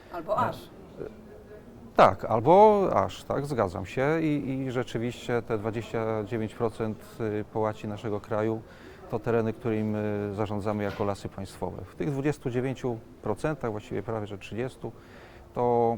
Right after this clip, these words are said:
Speaker 2: e, część z tych gruntów to, to nie są lasy, to nie są grunty pos-, porośnięte drzewami, to są grunty rolne i to najczęściej tymi, tymi bardzo słabymi klasami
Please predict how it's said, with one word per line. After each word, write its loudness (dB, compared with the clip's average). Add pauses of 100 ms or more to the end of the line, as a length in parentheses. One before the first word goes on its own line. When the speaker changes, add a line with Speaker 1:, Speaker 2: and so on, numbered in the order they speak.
(140)
Speaker 2:
e, -2 (1120)
część 2
z -14
tych -2
gruntów 0
to, 0
to 0
nie -2
są -4
lasy, -2
to -10
nie -8
są -6
grunty -2
pos-, -8
porośnięte -6 (180)
drzewami, -2
to -10
są -4
grunty 0 (400)
rolne 4
i -2
to -2
najczęściej -2
tymi, -4 (100)
tymi -2
bardzo 0
słabymi -2
klasami -6